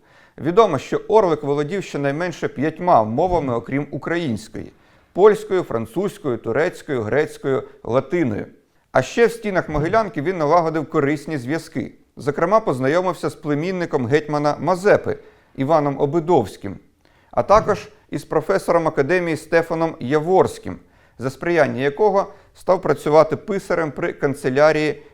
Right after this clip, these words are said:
Київської митрополії. Отже, починав Орлик як службовець, але також і як поет. У тисяча шістсот дев'яностих він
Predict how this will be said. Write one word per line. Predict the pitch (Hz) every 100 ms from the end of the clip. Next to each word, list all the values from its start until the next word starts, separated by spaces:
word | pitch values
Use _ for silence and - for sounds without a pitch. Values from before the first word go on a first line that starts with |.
| _
Київської | 143 139 131 - 143 131
митрополії. | 131 135 123 110 90 71 - - - - -
Отже, | 226 202 214
починав | 185 - 147 165 220 -
Орлик | 202 190 190 - -
як | 143 -
службовець, | - 165 147 170 113 104 - - _ _ -
але | 131
також | 143 196 214 202 - 180
і | 175
як | 180 -
поет. | 170 175 110 - - _ _
У | 120
тисяча | 220 214 -
шістсот | 170 170 - 175
дев'яностих | 147 156 165 196 - 127 -
він | 156